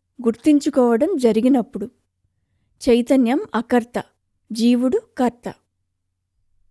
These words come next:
వేదాలను నమ్మాలని అంటారు.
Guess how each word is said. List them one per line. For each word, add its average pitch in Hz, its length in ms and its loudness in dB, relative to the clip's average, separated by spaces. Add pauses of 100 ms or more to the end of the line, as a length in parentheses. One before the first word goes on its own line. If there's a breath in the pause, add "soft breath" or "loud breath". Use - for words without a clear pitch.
(640)
వేదాలను 311 680 6
నమ్మాలని 262 580 4
అంటారు. 220 460 0